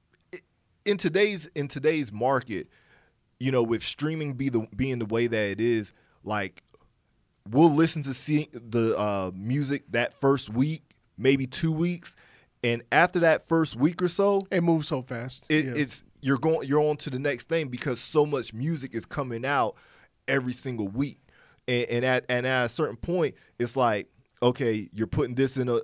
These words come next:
Speaker 1: on, you're gonna either put this on, like, a playlist, or it might be an album that you just really vibe with, and you just keep on going back to that album, but it has to be something that's, like, really outstanding that makes you wanna keep on going back to something.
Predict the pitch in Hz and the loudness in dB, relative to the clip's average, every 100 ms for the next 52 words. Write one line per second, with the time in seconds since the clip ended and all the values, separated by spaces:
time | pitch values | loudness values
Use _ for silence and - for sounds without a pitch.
0 | - 113 117 123 120 127 123 110 - 139 | -2 -6 -6 -4 0 2 2 0 0 0
1 | 123 - - - 156 - 139 135 120 107 | 0 0 0 0 0 0 0 0 -2 -2
2 | 92 - 135 135 127 127 127 117 - - | -6 -4 0 0 2 2 2 0 -10 -20
3 | _ - 123 117 - 123 127 131 117 120 | _ 2 4 4 2 0 2 2 2 0
4 | 107 123 123 123 107 117 120 117 101 110 | 2 4 4 2 -2 -2 -2 -2 0 0
5 | 127 110 117 120 127 117 127 120 104 110 | 0 0 2 6 6 4 0 0 -2 -4
6 | 120 120 104 - 131 123 117 117 117 107 | 0 -2 -2 -8 -6 -4 -4 -4 -6 -2
7 | 120 - 123 113 107 117 131 139 147 - | -2 -2 -4 -2 0 2 2 0 -6 -10
8 | - _ 110 120 120 110 - _ _ _ | -20 _ -2 4 4 2 -4 _ _ _
9 | _ _ _ - 160 185 165 135 135 127 | _ _ _ 2 6 6 4 0 -4 -2
10 | 151 120 117 113 104 85 101 123 139 127 | -2 0 -2 -2 -4 -4 0 2 4 4
11 | 117 110 - 127 127 123 107 101 104 104 | 2 0 -2 -2 -2 -4 -8 -8 -6 -6
12 | - 104 117 - 120 117 107 - 120 107 | -6 -6 -6 -4 -6 -6 -8 -8 -8 -8
13 | 104 104 98 98 95 85 - 85 - 82 | -8 -8 -6 -6 -6 -8 -12 -12 -16 -18